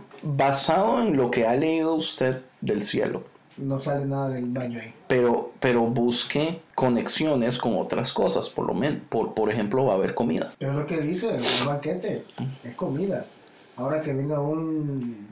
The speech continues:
Speaker 2: religioso y me diga, "No, que el banquete va a ser la gloria del Señor, que nos va a estar llenando", y que yo eso... Pues,
Speaker 1: Pues si a la gloria del Señor le ponen salsa de, de barbacoa, tal vez.
Speaker 2: Mayonesita.
Speaker 1: Y mayonesa, con salsa de tomate, salsa rosada.
Speaker 2: Pues sí, pero es lo que te digo, o sea, ¿entonces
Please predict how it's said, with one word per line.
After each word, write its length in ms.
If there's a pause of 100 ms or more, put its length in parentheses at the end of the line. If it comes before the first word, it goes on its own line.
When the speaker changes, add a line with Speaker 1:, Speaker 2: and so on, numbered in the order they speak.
Speaker 2:
religioso 600
y 20
me 160
diga, 240
"No, 340
que 220
el 80
banquete 420
va 120
a 20
ser 220
la 100
gloria 400
del 140
Señor, 480
que 100
nos 140
va 60
a 20
estar 200
llenando", 640
y 120
que 220 (440)
yo 160
eso... 320
Pues, 120
Speaker 1:
Pues 160
si 100
a 40
la 100
gloria 340
del 80
Señor 320
le 80
ponen 720
salsa 460
de, 220
de 80
barbacoa, 680 (220)
tal 180
vez. 320
Speaker 2:
Mayonesita. 760 (120)
Speaker 1:
Y 60
mayonesa, 680
con 160
salsa 260
de 60
tomate, 360
salsa 300
rosada. 400 (380)
Speaker 2:
Pues 140
sí, 120
pero 120
es 200
lo 160
que 60
te 100
digo, 200
o 20
sea, 140
¿entonces 300